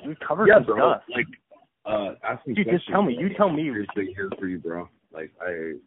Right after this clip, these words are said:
Speaker 2: I respect your craft, man.
Speaker 1: Dude, see, this is, see, this is what the podcast is. We just were, we were just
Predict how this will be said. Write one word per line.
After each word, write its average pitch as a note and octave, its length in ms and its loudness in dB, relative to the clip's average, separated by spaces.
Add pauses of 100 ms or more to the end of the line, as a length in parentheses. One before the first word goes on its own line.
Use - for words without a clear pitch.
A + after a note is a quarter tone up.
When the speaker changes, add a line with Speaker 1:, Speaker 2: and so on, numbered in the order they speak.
Speaker 2:
I E2 100 -12
respect E2+ 520 -14 (240)
your D#2 260 -10 (160)
craft, D2+ 300 -12 (260)
man. C2+ 180 -18 (1700)
Speaker 1:
Dude, A#3 200 0 (280)
see, A3+ 100 -2
this F3+ 240 -2
is, B3+ 160 -4 (220)
see, G#3 100 -2
this D#3 300 0
is G3 100 -6
what F#3 120 -2
the D#3+ 60 -12
podcast D#3+ 440 -2
is. A2+ 280 -4 (160)
We C#3 120 -2
just F#3 240 -6
were, D#3+ 240 -2
we C#3+ 160 -4
were G3 80 -6
just G3 160 -4